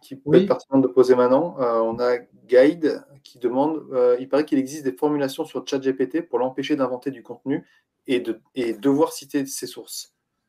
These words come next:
Speaker 1: Est-ce que c'est vrai ? Est-ce que vous en, vous en avez entendu
Speaker 2: Alors,
Speaker 1: parler ou est-ce
Speaker 2: en
Speaker 1: que
Speaker 2: revanche, c'est,
Speaker 1: c'est
Speaker 2: c'est, oui, non, mais c'est, c'est une vraie limite, euh, on en parle à la fin de la présentation, euh, chat G P T fait des hallucinations. Alors, notamment, c'était, c'était, c'est un peu moins vrai avec G P T quatre,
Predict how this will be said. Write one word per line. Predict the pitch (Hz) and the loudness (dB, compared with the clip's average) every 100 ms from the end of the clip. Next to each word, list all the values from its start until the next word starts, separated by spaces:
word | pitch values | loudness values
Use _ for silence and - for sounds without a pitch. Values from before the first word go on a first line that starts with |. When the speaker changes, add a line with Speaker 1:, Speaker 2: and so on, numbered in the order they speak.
| _ _ _ _ | _ _ _ _
Speaker 1:
Est-ce | - | -18
que | |
c'est | - 123 | -10 -6
vrai ? | 110 107 | -2 -2
Est-ce | 123 - | -2 -6
que | 113 | -14
vous | |
en, | 107 113 127 | -14 -14 -18
vous | 113 113 | -16 -12
en | |
avez | 110 110 | -6 -8
entendu | 104 113 | -8 -4
Speaker 2:
Alors, | 170 170 | 4 6
Speaker 1:
parler | 135 | 4
ou | 135 | 0
est-ce | |
Speaker 2:
en | 165 | 0
Speaker 1:
que | 160 | 2
Speaker 2:
revanche, | 175 233 - | 4 4 2
c'est, | 190 170 - | -2 -2 -2
Speaker 1:
c'est | - 170 | -2 -2
Speaker 2:
c'est, | 196 | -2
oui, | 220 233 | -2 0
non, | 185 | 0
mais | 151 | 0
c'est, | 143 156 | -2 -2
c'est | 131 147 | -2 -4
une | 143 | -6
vraie | 135 170 | -2 -2
limite, | 170 185 202 185 | 0 0 0 -2
euh, | 139 127 127 123 120 120 123 123 147 147 | -2 0 -2 -2 -6 -8 -8 -10 -12 -6
on | 135 | -4
en | |
parle | 135 170 | 4 4
à | 151 | 6
la | 147 | 4
fin | 156 | 2
de | 147 | -2
la | |
présentation, | 139 139 135 151 151 190 147 | -2 -2 -2 -4 -4 -4 -2
euh, | 123 120 113 | -2 -4 -6
chat | 147 131 | -6 -4
G | 135 | -2
P | 143 | -4
T | 139 175 | -2 -4
fait | - | -4
des | 131 123 | -6 -4
hallucinations. | 139 131 139 131 131 202 - _ _ _ _ _ | -4 -6 -4 -4 -4 -8 -8 _ _ _ _ _
Alors, | - 135 | -4 2
notamment, | 165 180 | 4 6
c'était, | 175 170 139 | 4 2 -2
c'était, | - 131 170 | -4 -6 -2
c'est | 156 | -2
un | |
peu | 156 | 2
moins | 220 214 | 4 4
vrai | 190 208 | 4 2
avec | 170 | 2
G | 151 | 0
P | 151 151 | -2 -2
T | 156 | -2
quatre, | 190 202 - | 0 -2 -4